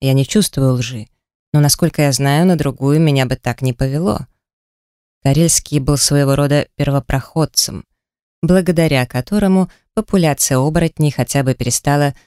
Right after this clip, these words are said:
катастрофически исчезать. Теперь каждый оборотный знал, что если не повезло с истиной своего племени, все равно есть шанс найти свою женщину у ведов.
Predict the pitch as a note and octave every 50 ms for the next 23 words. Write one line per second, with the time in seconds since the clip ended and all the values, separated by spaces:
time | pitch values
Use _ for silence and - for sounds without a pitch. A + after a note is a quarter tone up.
0 | _ _ _ _ - A3+ - G3+ F#3 - - E3 D3+ - - C3+ C3 - - -
1 | - - - C#3 B2 A2 - - B2+ A2+ G2 - - - - - - - _ _
2 | _ _ _ _ _ _ _ _ _ _ _ _ _ - - G3 - C4+ B3+ -
3 | - A3 G3+ F3 F3+ F#3 F#3 - E3+ E3 E3 D#3+ F3+ G3+ - - G3+ G3+ G3 F3
4 | D3 C#3+ E3 F#3+ A3+ A#3+ A3 F3 - - - C3 B2 C#3 - - E3 E3+ E3 D#3+
5 | - C#3 C3+ C#3 B2 C3+ D3 E3+ E3 - - - D3+ E3+ - - - E3 D3+ D3+
6 | C#3+ - - C#3 C3+ C3+ B2+ B2 - - - D3 F3+ F#3+ G3 G3 G3 G3 F#3+ -
7 | _ _ _ _ _ - - - G3+ F3+ E3 D3+ C#3 D3 D#3 D#3+ D#3+ D3+ C3+ B2+
8 | - - - - C#3 C3+ - - - C3 B2+ - - C3 A#2+ - A#2+ B2 A#2+ A#2+
9 | A#2 B2+ C3 C3+ C3+ - - C3+ C3 C3 C3 C3 C3 D3+ F3 E3+ - A2 B2 -
10 | -